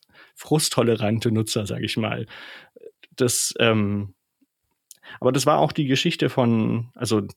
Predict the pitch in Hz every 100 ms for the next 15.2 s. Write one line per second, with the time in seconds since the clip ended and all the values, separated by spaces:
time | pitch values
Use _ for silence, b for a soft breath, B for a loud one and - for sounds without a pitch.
0 | - 123 120 117 123 160 127 - 113 113
1 | 113 - 120 143 - 110 107 120 117 120
2 | 143 127 113 - 160 127 - 117 113 107
3 | 107 95 - 131 123 117 107 - 117 -
4 | 113 107 107 113 - 110 104 131 131 107
5 | - - 98 101 98 - 113 104 B B
6 | B - 113 - 160 139 117 - 113 127
7 | 113 110 107 107 104 107 113 107 127 156
8 | 120 107 113 - 110 - 110 104 107 107
9 | - 110 - 110 104 - 98 101 107 b
10 | b b - 110 104 104 156 - 160 -
11 | 127 127 123 135 120 120 113 - 120 110
12 | 113 - 139 147 104 - - 113 101 98
13 | - 117 - 113 104 98 - - - 123
14 | - 117 107 107 107 151 123 110 104 104
15 | 110